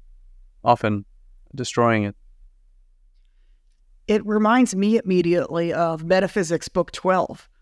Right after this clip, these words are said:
Speaker 2: We're now through the whole of the physics and the metaphysics and really the whole corpus of his works. Aristotle has tried to explore and understand the world in front of him as best he can according to reason.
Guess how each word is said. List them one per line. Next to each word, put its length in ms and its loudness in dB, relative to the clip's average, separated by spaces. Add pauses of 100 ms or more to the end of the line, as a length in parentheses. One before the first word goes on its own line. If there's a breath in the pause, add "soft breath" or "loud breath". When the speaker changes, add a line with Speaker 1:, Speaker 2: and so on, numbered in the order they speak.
(100)
Speaker 2:
We're 100 0
now 220 2
through 180 -2
the 100 2
whole 240 2
of 120 0
the 80 -4
physics 420 -2
and 80 -6
the 60 0
metaphysics 520 -2
and 80 -6
really 200 0
the 80 -2
whole 220 -2
corpus 440 -2
of 60 -8
his 160 -4
works. 340 -2
Aristotle 680 0
has 180 -6
tried 340 2
to 160 -4
explore 580 0
and 80 -2
understand 720 0
the 60 2
world 340 0
in 100 -6
front 220 -2
of 120 -2
him 140 -2
as 140 -2
best 320 0
he 140 -4
can 300 -2
according 400 0
to 120 -6
reason. 460 -2